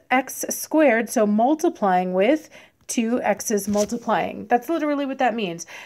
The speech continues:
It means fifteen times x times x, and we, uh, write it shortly as fifteen x squared. All right, now this is the final answer. Don't be that foolish student who's like,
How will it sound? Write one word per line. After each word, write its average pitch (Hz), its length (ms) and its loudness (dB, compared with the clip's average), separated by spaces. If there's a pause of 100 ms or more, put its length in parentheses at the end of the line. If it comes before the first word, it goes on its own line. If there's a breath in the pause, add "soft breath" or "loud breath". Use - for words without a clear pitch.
(120)
It 208 140 -2
means 214 240 -2
fifteen 269 680 -2
times 185 380 -6
x 214 320 0
times 190 340 -2
x, 170 320 -2
and 190 180 -6
we, 208 280 -6 (400 loud breath)
uh, 202 160 0
write 208 300 0
it - 180 -4
shortly 196 640 -2
as 214 200 -10
fifteen 202 460 -10
x - 240 -14
squared. - 460 -14 (1300)
All 247 160 6
right, 247 300 0 (220 loud breath)
now 226 160 0
this 311 420 -2
is 226 460 0
the 269 100 -2
final 202 380 0
answer. 254 440 -2
Don't 240 220 0
be 262 80 -6
that 240 260 0
foolish 254 300 -2
student 240 380 -6
who's 214 240 -6
like, 202 180 -2